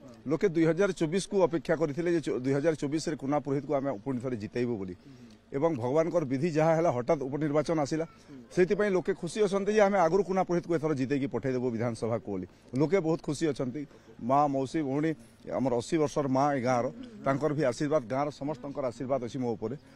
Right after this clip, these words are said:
ଏବଂ ଲୋକେ ଖୁସି ଅଛନ୍ତି। ଦେଖନ୍ତୁ, ଷଷ୍ଠ ଫଳ ତ ମିଳିସାରିଲାଣି। ଲୋକେ ମତ, ମନ ସ୍ଥିର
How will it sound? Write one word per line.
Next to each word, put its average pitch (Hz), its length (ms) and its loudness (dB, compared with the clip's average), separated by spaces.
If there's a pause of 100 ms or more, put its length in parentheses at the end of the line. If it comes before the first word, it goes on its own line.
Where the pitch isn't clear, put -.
(180)
ଏବଂ 151 200 4 (140)
ଲୋକେ 156 240 2
ଖୁସି - 320 -8
ଅଛନ୍ତି। 98 340 -10 (380)
ଦେଖନ୍ତୁ, 196 320 2
ଷଷ୍ଠ - 380 0 (100)
ଫଳ 190 180 6 (220)
ତ - 80 -6 (400)
ମିଳିସାରିଲାଣି। 123 600 2 (600)
ଲୋକେ 160 320 6
ମତ, 170 220 4 (340)
ମନ 160 180 2 (140)
ସ୍ଥିର 214 260 6